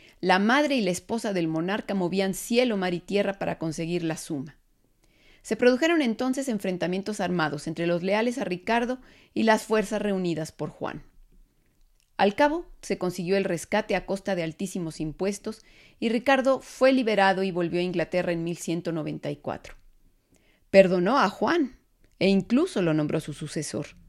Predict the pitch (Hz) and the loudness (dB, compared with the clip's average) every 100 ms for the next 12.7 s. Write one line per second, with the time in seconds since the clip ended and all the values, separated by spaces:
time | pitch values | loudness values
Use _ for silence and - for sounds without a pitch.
0 | - - - - _ 240 240 233 226 - | -20 -20 -20 -20 _ 8 8 8 4 2
1 | 214 - 277 311 - 254 240 277 285 196 | -2 0 -2 -2 0 2 4 4 2 0
2 | 165 165 165 156 156 190 202 185 175 147 | -2 0 0 -2 -2 0 2 0 -2 -2
3 | 165 151 175 165 143 143 190 180 - 143 | -2 0 0 0 -2 -4 -6 -4 -6 -6
4 | 139 - 208 202 170 196 - - - - | -6 -4 0 2 2 0 -4 -16 -16 -6
5 | 180 185 180 196 196 196 202 - - 202 | -2 0 2 2 4 2 -2 -6 -4 -4
6 | - 170 175 - 139 - - - _ _ | -4 -6 -6 -8 -10 -10 -16 -20 _ _
7 | _ _ _ _ - 185 185 160 170 180 | _ _ _ _ -4 2 4 4 4 2
8 | 165 143 147 147 180 220 220 180 143 143 | 0 0 0 0 4 4 2 0 -4 0
9 | 202 196 180 180 180 185 180 190 175 - | -2 -2 -6 -4 -2 -2 0 0 0 -4
10 | - - - - - 294 208 247 254 233 | -14 -16 -20 -16 0 2 4 4 4 4
11 | 247 247 233 202 175 190 214 185 165 180 | 4 4 2 0 0 0 0 0 -2 0
12 | - 180 202 247 262 285 | 0 0 0 2 2 0